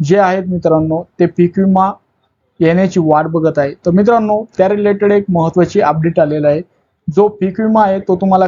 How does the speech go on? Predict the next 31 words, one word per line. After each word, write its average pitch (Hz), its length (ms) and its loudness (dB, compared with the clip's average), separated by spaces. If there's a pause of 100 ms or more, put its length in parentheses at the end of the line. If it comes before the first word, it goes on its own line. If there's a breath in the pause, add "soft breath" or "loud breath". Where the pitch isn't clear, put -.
(120)
कधीपर्यंत 196 520 0
तुमच्या 202 380 2
बँक 165 360 0
खात्यामध्ये 175 500 0
बघायला 160 340 0
भेटेल 156 360 -2 (340 soft breath)
व 190 120 2 (140)
तो 226 100 4
पीक 220 280 -6
विमा 208 320 0 (600)
कोणाकोणाचा 208 680 0 (260)
अप्रूव्हल 185 400 0
झालेला 170 340 0
आहे, 151 200 0 (200)
कोणत्या 170 260 0
कोणत्या 180 360 -2
गावाचा 156 400 0
अप्रूव्हल 165 280 -4
झालेला 156 300 0
आहे, 151 100 -4
कोणत्या 160 320 -2
शेतकऱ्यांचा 165 760 -4 (480 soft breath)
जे 156 140 2
नाव 156 300 2
आहे 165 200 2 (180)
त्या 165 160 4 (180)
पीक 160 220 -6
विम्याची 165 840 -2
जी 170 240 2 (180)
यादी 151 340 0
आहे 165 220 0